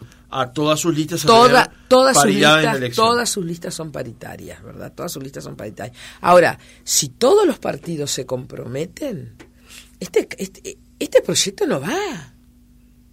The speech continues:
Speaker 2: no camina, ya está todo solucionado. Ahora, ¿hay voluntad política? Si hay voluntad política, no hablamos más.
Speaker 1: Pues justamente una de las críticas que podría recibir su proyecto, senadora, es que de alguna manera,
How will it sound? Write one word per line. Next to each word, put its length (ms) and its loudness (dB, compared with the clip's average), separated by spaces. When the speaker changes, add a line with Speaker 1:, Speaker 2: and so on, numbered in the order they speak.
Speaker 2:
no 160 -2
camina, 800 -2
ya 120 -8
está 160 -6
todo 300 4
solucionado. 920 -4
Ahora, 680 4
¿hay 160 4
voluntad 400 -2
política? 680 -10
Si 140 -4
hay 60 2
voluntad 400 -4
política, 560 -6
no 100 -6
hablamos 320 -8
más. 420 -12
Speaker 1:
Pues 240 -6
justamente 380 -4
una 140 0
de 80 4
las 100 0
críticas 340 -4
que 120 -6
podría 260 0
recibir 380 -6
su 140 -8
proyecto, 440 -6
senadora, 460 -2
es 240 -4
que 140 0
de 80 4
alguna 280 2
manera, 480 4